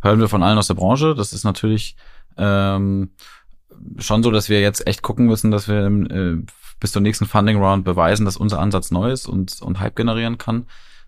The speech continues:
Ähm, und wir stellen uns deswegen auch breiter auf als nur investieren. Also ich hatte vorhin gesagt, investieren und sparen, äh, Versicherungen brauchen KundInnen immer. Ähm,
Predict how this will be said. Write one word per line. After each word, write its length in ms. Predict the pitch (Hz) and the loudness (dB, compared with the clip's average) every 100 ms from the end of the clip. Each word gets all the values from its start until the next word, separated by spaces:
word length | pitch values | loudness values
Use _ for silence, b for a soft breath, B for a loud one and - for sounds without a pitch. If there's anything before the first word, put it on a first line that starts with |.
| - - | -12 -2
Ähm, 580 | 107 101 101 98 98 95 b b b b _ | 0 2 2 2 0 -4 b b b b _
und 280 | 101 104 95 | 2 2 2
wir 100 | 104 | 0
stellen 260 | 101 113 | 2 2
uns 120 | 110 | 2
deswegen 340 | - 104 110 104 | 0 0 2 2
auch 140 | 87 | 0
breiter 360 | - 82 110 82 | 0 0 2 2
auf 220 | 90 104 | 2 0
als 180 | 87 - | -2 0
nur 100 | 95 | 2
investieren. 580 | 92 85 - 76 - - | 2 -2 -4 -2 -2 -6
Also 200 | - 87 | -10 -6
ich 60 | |
hatte 140 | - - | -6 -2
vorhin 200 | 87 85 | -2 0
gesagt, 400 | 87 80 - - - - | 0 -2 -6 -16 -20 -10
investieren 380 | - 92 - 98 | -4 -4 0 0
und 140 | 82 - | 0 0
sparen, 560 | 87 90 107 107 107 - _ - - | 2 4 4 2 0 -4 _ -20 -2
äh, 220 | 92 87 | 0 0
Versicherungen 500 | 85 95 107 98 95 | 0 -2 0 0 2
brauchen 260 | 92 90 95 | 2 0 0
KundInnen 420 | 98 82 90 82 | 0 0 0 0
immer. 460 | 110 135 131 135 - | 2 2 2 0 -2
Ähm, 520 | 95 95 92 90 | 0 0 0 -2